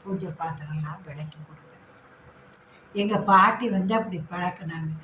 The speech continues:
இன்னைக்கு எதுவும் பேச முடியுங்களா? இன்னைக்கு உள்ள சூழ்நிலையில படிக்கிறதுக்கே பத்தாது நேரம். அப்படி இருக்குது இன்றைய நிலைமை. அந்த காலம் வந்து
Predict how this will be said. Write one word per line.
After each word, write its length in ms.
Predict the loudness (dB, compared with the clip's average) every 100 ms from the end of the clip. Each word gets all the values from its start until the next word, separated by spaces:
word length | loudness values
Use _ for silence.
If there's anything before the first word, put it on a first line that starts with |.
| -18 -20 -6
இன்னைக்கு 300 | -2 4 8
எதுவும் 300 | 8 6 2
பேச 360 | 6 6 4 0
முடியுங்களா? 560 | 0 -2 -4 -6 -6
இன்னைக்கு 400 | -6 -6 -10 -8
உள்ள 240 | -6 -6 -8
சூழ்நிலையில 640 | -8 -6 -4 -6 -8 -6 -6 -6 -12 -18 -20 -20 -20 -20 2
படிக்கிறதுக்கே 840 | 4 4 4 2 2 0 0 2
பத்தாது 600 | 2 0 0 -2 0 -2
நேரம். 460 | 0 0 0 -2 -12 -16 -20 -20 -20 -8
அப்படி 360 | -6 -4 -4
இருக்குது 420 | -2 -2 -2 -6 -8
இன்றைய 460 | -6 -6 -4 -4 -6
நிலைமை. 420 | -16 -20 -20 -20 -20 -20 -20 -20 -20 -20 -20 -20 -2
அந்த 320 | 0 2 2
காலம் 380 | 2 2 2 0
வந்து 680 | -2 -2 -2 -2 -6 -14